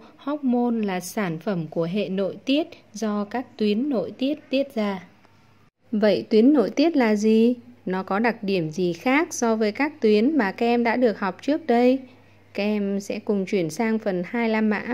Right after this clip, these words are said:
của bài học. Để tìm hiểu phần này, các em hãy quan sát bảng dưới đây.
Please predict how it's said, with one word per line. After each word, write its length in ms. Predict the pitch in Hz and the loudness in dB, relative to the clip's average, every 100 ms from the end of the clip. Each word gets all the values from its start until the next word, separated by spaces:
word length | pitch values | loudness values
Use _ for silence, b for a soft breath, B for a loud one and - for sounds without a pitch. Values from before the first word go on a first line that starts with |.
| 269 | -4
của 140 | 196 | -4
bài 220 | 156 175 | -2 -2
học. 300 | 175 185 170 _ _ b b b b b | -2 -4 -6 _ _ b b b b b
Để 140 | 214 | 0
tìm 220 | 202 233 | 4 4
hiểu 180 | 233 196 180 | 6 4 2
phần 200 | 220 214 | 2 2
này, 340 | 214 208 202 208 b _ - | 2 0 -2 -6 b _ -6
các 100 | 208 | -2
em 200 | 214 208 | 0 0
hãy 220 | 196 190 | -2 -4
quan 300 | 226 233 226 | -4 0 0
sát 360 | 226 277 311 330 | -2 -4 -4 -2
bảng 260 | 208 170 | -2 -2
dưới 220 | 160 185 | -2 0
đây. 380 | 220 240 233 233 | 2 4 4 2